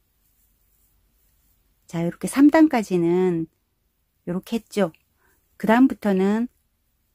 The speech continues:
매 단마다 두 개를 잡아요. 긴뜨기를 세 개씩 해주셔요. 한 기둥당 긴뜨기 세 개씩. 저는 지금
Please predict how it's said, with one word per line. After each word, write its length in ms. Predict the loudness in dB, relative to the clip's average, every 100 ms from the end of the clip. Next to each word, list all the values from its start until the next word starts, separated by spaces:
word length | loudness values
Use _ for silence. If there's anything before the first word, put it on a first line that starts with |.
| _ -10
매 220 | -4 -4
단마다 640 | -2 -4 -2 0 0 -2 -6 _ _ _ _ _ _ _ _ _ _
두 140 | -10 -2
개를 240 | 0 -2
잡아요. 500 | -4 -6 -4 -4 -4 -6 _ _ _ _ _ _
긴뜨기를 560 | -6 -4 -2 -4 -4 -4
세 220 | -2 0
개씩 320 | 0 -2 -4
해주셔요. 520 | -8 -8 -10 -10 -10 -12 _ _ _ _ _ _ _ _ _ _ _ _
한 320 | -4 0 2
기둥당 720 | 2 -2 -2 -2 2 2 2 0 _ _ _ _
긴뜨기 680 | _ -6 -6 -8 -6 -4 -4
세 200 | -4 -4
개씩. 360 | -4 -6 -12 -18 _ _ _ _ _ _ _ _ _ _ _ _ _ _ _ _ _ _ _ _ _ _ _ _ _ _ _ _ _ _ _ _ _ _ _ _ _ _ _ -4
저는 360 | 2 4 4
지금 480 | 2 -2 -2 -2 -2